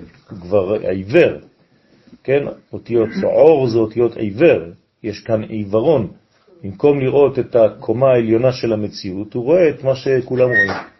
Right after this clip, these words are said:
כן? זה נקרא ותיפקחנה, כן? עיניהם.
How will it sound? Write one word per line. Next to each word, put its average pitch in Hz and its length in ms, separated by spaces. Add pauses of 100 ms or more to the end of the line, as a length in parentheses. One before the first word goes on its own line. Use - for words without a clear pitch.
(1200)
כן? 127 180
זה 113 100
נקרא 120 340 (120)
ותיפקחנה, 107 840 (960)
כן? 127 200 (340)
עיניהם. 104 380